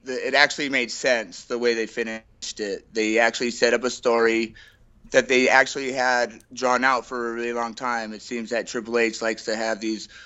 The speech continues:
longer drawn out storylines where he stretches over about a year, two years, instead of fast tracking everything like they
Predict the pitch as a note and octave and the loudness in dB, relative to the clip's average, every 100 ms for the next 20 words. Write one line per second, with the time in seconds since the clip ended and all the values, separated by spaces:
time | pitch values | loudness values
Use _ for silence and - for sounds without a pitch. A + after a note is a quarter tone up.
0 | - A#2 A#2 A2+ G#2 A2+ A2+ A2 F#2+ - | -4 2 4 4 4 4 6 4 2 -2
1 | A#2 A#2+ A2+ G#2+ G#2 G#2+ G#2 F#2+ A2 G#2+ | 2 2 2 0 -2 -6 -6 -4 -4 -6
2 | G#2 A2 G#2+ G#2 G2+ G#2 G2+ G#2 G#2+ G#2+ | -6 -2 -2 -2 -2 -2 -2 0 0 0
3 | - A2+ A2 A2 G#2+ G#2 - - - - | -4 -6 -2 0 0 -2 -8 -16 -20 -18
4 | - G#2 A#2+ A2 G#2 - A2+ G#2+ - A2 | -12 -2 0 2 2 0 4 4 4 0
5 | G2+ G2+ G#2+ G#2+ G#2 G#2 G2+ F#2+ G#2+ | 0 -4 -2 -4 -6 -8 -8 -6 -6